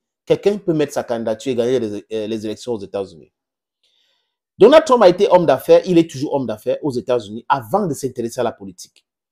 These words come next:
Il a d'abord soutenu les démocrates avant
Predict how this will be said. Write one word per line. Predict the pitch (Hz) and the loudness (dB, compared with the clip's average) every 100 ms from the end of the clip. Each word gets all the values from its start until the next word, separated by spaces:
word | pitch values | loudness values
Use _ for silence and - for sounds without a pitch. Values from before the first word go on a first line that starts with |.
| _ _ _ | _ _ _
Il | 156 | 2
a | |
d'abord | 175 156 160 | 4 4 2
soutenu | - 139 131 139 | -2 -8 -6 -4
les | 135 | -4
démocrates | 113 110 98 - 139 - - | -6 -8 -10 -10 -10 -10 -8
avant | 113 107 220 139 - | -6 0 0 -2 -12